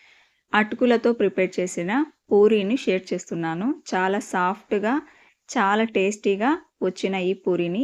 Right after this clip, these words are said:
ఎలా ప్రిపేర్ చేశానో కంప్లీట్ వీడియోని నేను ఈరోజు మీతో షేర్ చేసుకుంటున్నాను.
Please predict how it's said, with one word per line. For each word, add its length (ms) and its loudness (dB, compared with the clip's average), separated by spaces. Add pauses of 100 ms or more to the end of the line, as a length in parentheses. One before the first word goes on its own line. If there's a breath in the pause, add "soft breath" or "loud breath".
ఎలా 240 0
ప్రిపేర్ 380 -4
చేశానో 420 -6
కంప్లీట్ 480 -4
వీడియోని 460 -4
నేను 280 -4 (340)
ఈరోజు 360 0
మీతో 260 -6
షేర్ 280 -6
చేసుకుంటున్నాను. 720 -6